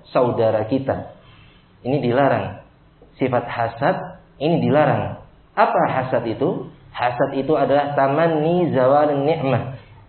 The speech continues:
Berharap nikmat yang ada pada saudaranya itu hilang. Ini hasad. Ini sifat hasad. Apabila ada pada diri kita, hendaklah cepat kita hilangkan.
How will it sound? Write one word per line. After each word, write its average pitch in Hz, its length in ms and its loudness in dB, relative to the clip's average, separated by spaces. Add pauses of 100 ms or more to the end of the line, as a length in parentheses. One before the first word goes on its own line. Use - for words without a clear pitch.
(960)
Berharap 127 1080 0 (1200)
nikmat 165 800 0 (1040)
yang 156 280 2
ada 190 320 2
pada 151 320 2
saudaranya 143 560 2
itu 185 120 2
hilang. 131 560 0 (360)
Ini 170 200 0
hasad. 117 480 -6 (520)
Ini 151 240 0
sifat 156 280 0
hasad. 113 460 -4 (800)
Apabila 151 440 4
ada 262 320 4
pada 240 160 6
diri 226 240 2
kita, 240 640 -2
hendaklah 131 400 0
cepat 127 240 -2
kita 127 240 -2 (400)
hilangkan. 117 800 -2